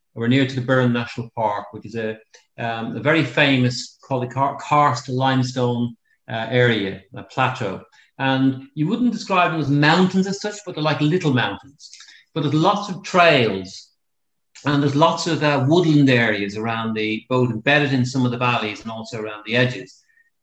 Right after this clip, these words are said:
combined with spectacular views towards islands off the west coast, where there's nothing between you and North America. To go for a walk al-, along the cliffs of Moher, and we took a group over from the U K, which was fabulous. It was about twelve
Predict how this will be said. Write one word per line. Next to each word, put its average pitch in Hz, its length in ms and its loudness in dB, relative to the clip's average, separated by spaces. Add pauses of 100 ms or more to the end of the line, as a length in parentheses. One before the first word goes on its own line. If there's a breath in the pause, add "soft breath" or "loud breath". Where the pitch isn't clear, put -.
combined 156 640 4
with 143 300 -2
spectacular 156 640 -4
views 131 360 0
towards 123 360 -4
islands 127 680 -2 (260)
off 123 260 -4
the 123 80 -4
west 127 380 -2
coast, 123 480 -4
where 113 260 -6
there's 113 140 -8
nothing 135 260 -2
between 123 340 -2
you 123 280 0
and 113 100 -6
North 117 280 -8
America. 117 500 -4 (420)
To 127 60 -10
go 165 260 2
for 175 100 -4
a 151 80 0
walk 151 440 0
al-, 135 200 0
along 139 220 2
the 127 140 -4
cliffs - 260 -4
of 123 100 -10
Moher, 123 200 -2
and 117 100 -4
we 117 80 -6
took 160 220 -8
a 139 40 -8
group 131 340 0
over 123 320 -4
from 117 300 -8
the 117 60 -8
U 117 240 -10
K, 113 300 -4
which - 180 -14
was 107 180 -20
fabulous. 117 460 -6
It 107 60 -20
was - 60 -20
about 113 200 -14
twelve 113 460 -4